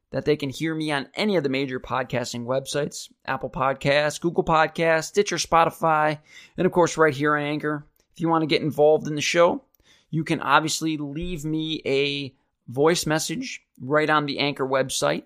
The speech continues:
You can also tweet at me at Sports Talk Buff one on Twitter, uh, or follow me and get any news and notes and things like that and my opinion on a lot of the things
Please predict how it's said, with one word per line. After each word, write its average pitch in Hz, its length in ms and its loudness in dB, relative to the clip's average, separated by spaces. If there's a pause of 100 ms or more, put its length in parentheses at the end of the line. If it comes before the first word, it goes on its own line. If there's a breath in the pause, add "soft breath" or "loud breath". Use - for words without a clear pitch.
(600 soft breath)
You 165 120 -6
can 151 200 -2
also 151 800 4 (160)
tweet 226 280 2
at 131 200 8
me 139 320 -4 (360)
at - 280 2
Sports - 400 -2
Talk - 320 -2
Buff 131 260 2
one 127 500 -2 (200)
on 131 220 -2
Twitter, 135 420 -2 (800 soft breath)
uh, 127 240 2 (160)
or 160 200 6
follow 175 380 4
me 123 360 -2 (380)
and 160 600 -2 (120)
get 165 240 0
any 160 220 0
news 160 380 -4
and 139 120 -4
notes 151 300 2
and 135 160 -4
things 143 240 -4
like 139 200 -2
that 131 360 -4 (200)
and 147 180 0
my 143 140 6
opinion 139 520 0
on 131 240 -2
a 135 60 0
lot 131 220 4
of 127 160 -4
the - 60 -14
things 131 520 -6